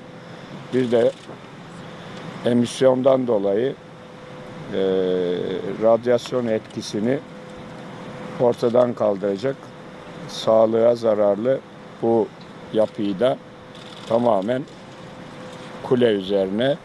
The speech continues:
daha yüksek bir noktada yerleştirmiş olacağız. Biliyorsunuz bu frekanslar yatay yayılır. Dolayısıyla tabana yakın olduğu yerlerde eğer yerleşim varsa daha fazla zarar verir.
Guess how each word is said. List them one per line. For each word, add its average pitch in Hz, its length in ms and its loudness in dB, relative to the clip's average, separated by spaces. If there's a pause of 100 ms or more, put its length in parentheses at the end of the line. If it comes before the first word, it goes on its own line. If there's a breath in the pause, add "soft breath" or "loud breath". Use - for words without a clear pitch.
(240)
daha 120 200 6
yüksek 107 380 -4 (120)
bir 104 120 -2
noktada 107 540 0 (140)
yerleştirmiş 104 720 -2
olacağız. 78 500 -4 (880)
Biliyorsunuz 117 540 4 (100)
bu 113 240 4 (720)
frekanslar 113 720 4 (340)
yatay 120 420 4
yayılır. 98 440 0 (880)
Dolayısıyla 113 640 4 (100)
tabana 110 420 2
yakın 110 360 0
olduğu 98 440 0
yerlerde 98 720 2
eğer 107 280 4
yerleşim 104 640 -2
varsa 98 360 -2
daha 123 180 4
fazla 98 320 -4
zarar 87 440 -4
verir. 101 220 -4